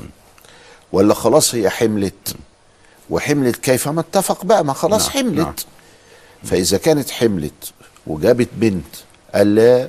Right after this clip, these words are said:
Speaker 1: أنت كده تكوني طالق، لأن أنت كل شوية هتس-، هتخلفي لي بنات، ده أنا طلقك". ده راجل ما عندوش دين، وراجل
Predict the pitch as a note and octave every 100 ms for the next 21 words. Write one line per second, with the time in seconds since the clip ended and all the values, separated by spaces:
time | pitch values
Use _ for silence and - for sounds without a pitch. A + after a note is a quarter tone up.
0 | - F#2 F2 A2 D3 C#3 - B2+ A2+ B2+
1 | C#3 A#2 F#2 F2+ B2 A#2 G#2 G#2+ F#2 -
2 | C3 G#2+ F2+ - - F2+ F2 - F#2 F2+
3 | E2 C3+ A#2 F#2+ D3 F#3 - - - -
4 | - - - - _ - G#2+ A2 F#2+ D#2+
5 | D2+ - - - - _ - _ _ _
6 | _ _ E2+ C3 F3 - - - A#2 E3
7 | E3 F3+ F#3 - - F2+ E2+ G2 A#2+ F2
8 | F2 F2+ B1+ - - B1 B1+ - - _
9 | _ E2+ G2 D#3 D3+ F3